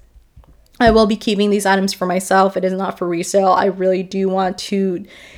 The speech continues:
see how well it works, and I will make a, I will make a YouTube video about that for my honest impressions first day, and then after a week, and then after a month. So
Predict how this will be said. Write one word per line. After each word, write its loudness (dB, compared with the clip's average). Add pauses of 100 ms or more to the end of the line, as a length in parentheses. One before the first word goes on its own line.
see 2
how 6
well 8
it 4
works, 0
and 4
I 4
will 2
make -2
a, -4
I 6
will 4
make -2
a -6
YouTube -6
video 2
about 0
that 2
for 2
my 2
honest 0
impressions -4 (380)
first 6
day, 6
and 2
then 2
after 0
a 6
week, -2
and -2
then -2
after 0
a 0
month. -10
So 2